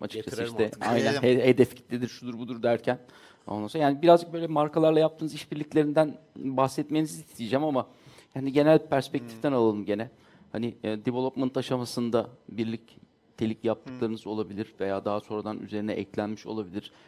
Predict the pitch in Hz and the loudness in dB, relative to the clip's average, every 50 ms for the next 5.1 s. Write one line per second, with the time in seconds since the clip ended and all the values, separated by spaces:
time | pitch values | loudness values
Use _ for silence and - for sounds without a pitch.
0 | _ - 117 107 123 127 127 135 131 131 131 127 127 131 131 127 127 127 135 131 | _ -8 -6 -6 -2 2 2 4 4 4 2 2 2 0 0 -2 -2 0 -2 -2
1 | 127 127 117 120 127 120 127 131 123 120 123 123 120 117 - 127 120 123 123 113 | -2 -2 -2 -2 -2 0 2 0 0 0 0 -2 -4 -2 -4 -2 0 0 0 -2
2 | - - - 95 - 101 95 95 92 - 50 65 85 78 65 57 50 50 50 50 | -6 -12 -16 -12 -10 -8 -6 -6 -6 -8 -8 -8 -6 -6 -6 -8 -8 -10 -12 -12
3 | 50 50 50 - 104 110 107 - 113 110 117 113 110 107 110 104 101 107 101 - | -12 -12 -12 -8 -8 -8 -8 -6 -6 -6 -4 -4 -4 -4 -4 -2 -2 -2 -2 -4
4 | - - _ _ _ _ _ - - 117 123 123 120 107 120 120 120 120 120 113 | -6 -20 _ _ _ _ _ -4 0 2 4 4 6 4 4 4 4 2 2 0
5 | - - | -2 -12